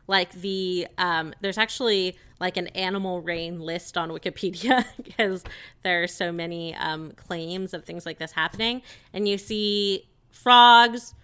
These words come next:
worms, random assortments of marine animals, spiders, though that's actually due to a different effect. Spiders do this thing called ballooning, where it's really cute. They actually just kind of, like,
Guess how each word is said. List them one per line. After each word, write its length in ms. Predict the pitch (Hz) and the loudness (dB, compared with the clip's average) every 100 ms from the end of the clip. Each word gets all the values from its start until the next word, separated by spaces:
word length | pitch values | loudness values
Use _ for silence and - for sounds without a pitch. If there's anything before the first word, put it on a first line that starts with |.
| _ _ _ | _ _ _
worms, 760 | 180 226 226 220 220 220 226 - - - - | 0 4 4 4 2 0 -4 -8 -20 -20 -4
random 340 | 196 214 214 | 2 2 2
assortments 420 | 208 220 196 196 | -2 -4 -4 -4
of 100 | 202 | -6
marine 280 | 202 190 196 | -4 -4 -4
animals, 720 | 185 190 190 190 190 190 - - | -4 -4 -2 -4 -4 -6 -10 -14
spiders, 680 | - - 240 254 269 269 | -8 2 2 4 2 0
though 120 | 220 202 | -2 2
that's 260 | 220 240 | 2 2
actually 380 | 330 - 302 247 | -8 -6 -6 -4
due 180 | 185 190 | -6 -8
to 120 | 202 | -6
a 60 | 175 | -6
different 380 | 175 185 190 | -6 -6 -6
effect. 420 | - - 202 - - | -6 0 0 0 -8
Spiders 420 | - 175 196 185 | -4 -4 -4 -6
do 120 | 190 | -6
this 120 | 185 | -6
thing 200 | - 185 | -6 -6
called 280 | 180 185 165 | -4 -8 -6
ballooning, 580 | 180 170 175 190 214 233 - - - | -10 -10 -8 -6 -6 -8 -16 -20 -10
where 320 | 175 180 170 | 0 0 0
it's 160 | - - | -4 -6
really 160 | 214 190 | -4 -6
cute. 320 | - 202 190 | -6 -8 -6
They 120 | 180 | -8
actually 240 | 180 208 | -6 -8
just 160 | 196 196 | -8 -6
kind 160 | 214 190 | -4 -4
of, 80 | 180 | -2
like, 320 | 175 165 - | -4 -4 -10